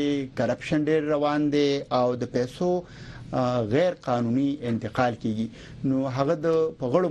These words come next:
ملکونو باندې دا غږ وکړو چې، آه، تاسو به ټول د دې لپاره ګامونه پورته کوئ، ځکه چې د دې پیسو، آه، چې کوم غیر قانوني انتقال دی یا سمګلینګ دی، د دې مخه تر هغه وخت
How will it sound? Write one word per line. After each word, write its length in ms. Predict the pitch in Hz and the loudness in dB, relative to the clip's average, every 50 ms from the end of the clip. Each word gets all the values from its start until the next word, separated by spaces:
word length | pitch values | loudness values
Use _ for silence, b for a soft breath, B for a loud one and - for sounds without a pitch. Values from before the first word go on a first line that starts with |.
| 151 | 0
ملکونو 320 | 135 123 117 - 139 135 127 | -2 -2 -2 -2 -2 -2 0
باندې 720 | 120 123 120 120 117 113 117 117 117 113 120 - - 123 | 0 0 0 0 0 0 0 0 0 -2 -2 -4 -2 -2
دا 140 | 127 127 127 123 | 0 0 2 0
غږ 120 | 127 127 117 120 | 0 -2 0 -2
وکړو 340 | 127 135 135 - 170 170 170 - - - | -2 -2 -2 -4 -2 -2 -2 -4 -8 -14
چې، 420 | - - 151 147 147 147 147 151 147 B B B B B B B - | -4 -2 0 0 2 0 0 -2 -4 B B B B B B B -6
آه، 220 | 139 139 135 135 139 | -2 -2 0 -2 -2
تاسو 400 | 135 - 151 156 151 - - 147 | -2 0 0 0 0 -2 -4 -2
به 420 | 139 139 139 139 139 139 135 135 - - - - - - - - | 0 2 2 2 2 2 0 -2 -4 -10 -18 -18 -18 -18 -14 -2
ټول 220 | - 208 196 175 | 0 0 0 2
د 60 | 131 131 117 | 0 0 0
دې 80 | 127 127 117 | 2 0 0
لپاره 280 | 110 - 117 117 113 110 | 0 0 0 0 0 2
ګامونه 340 | 104 113 110 113 113 110 - | 0 0 0 0 0 -2 -4
پورته 300 | - - 117 113 - 104 | -2 -4 -4 -4 -4 -8
کوئ، 240 | - - 117 120 123 | -4 -2 -2 0 0
ځکه 200 | 143 156 - 151 | 0 -2 -2 -6
چې 120 | 139 - 135 127 | -2 0 0 0
د 40 | 120 120 | 2 0
دې 180 | 151 160 160 156 156 | 0 0 -2 -2 0
پیسو، 580 | - 135 127 127 - - 170 165 165 160 165 160 160 B B B B B B - | 0 -2 -2 -2 -6 -4 0 2 2 2 0 -2 -8 B B B B B B -6
آه، 300 | - 131 127 123 123 120 | -4 -2 0 0 0 0
چې 120 | 113 - 120 - | 0 -2 -2 0
کوم 180 | 143 135 131 | 0 0 0
غیر 260 | 123 113 123 156 165 151 | 0 0 0 0 0 0
قانوني 580 | - - 131 127 123 123 123 131 139 143 143 - | 0 0 0 0 2 0 0 0 0 0 -2 -2
انتقال 760 | 127 120 117 107 101 - 113 110 - - 147 143 139 135 127 123 | -4 -2 -2 -4 -2 -2 -4 -2 2 2 4 4 4 2 0 -2
دی 100 | 123 120 120 117 | -2 0 0 2
یا 120 | 110 104 98 - | 0 0 -2 -2
سمګلینګ 460 | - 151 156 160 147 147 139 139 135 131 123 | -2 0 0 2 2 0 0 0 0 0 0
دی، 140 | 127 127 123 | 0 0 0
د 100 | 117 123 120 | -2 -2 0
دې 180 | 143 143 147 135 | 0 0 0 0
مخه 240 | 147 170 165 - 139 | -2 -2 -4 -4 -4
تر 180 | - 139 120 117 123 | -2 -2 -2 0 -2
هغه 160 | 147 131 131 131 139 | -2 0 0 0 0
وخت 160 | 165 - - | -2 -4 -8